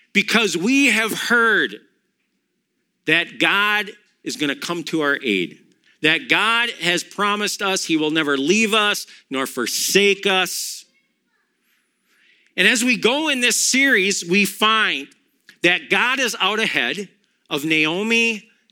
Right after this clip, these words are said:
and Ruth and provides for them and brings a transformation of bitterness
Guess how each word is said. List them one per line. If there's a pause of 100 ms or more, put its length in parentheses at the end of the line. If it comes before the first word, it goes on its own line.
(140)
and
Ruth (1300)
and
provides
for
them (160)
and
brings
a
transformation
of
bitterness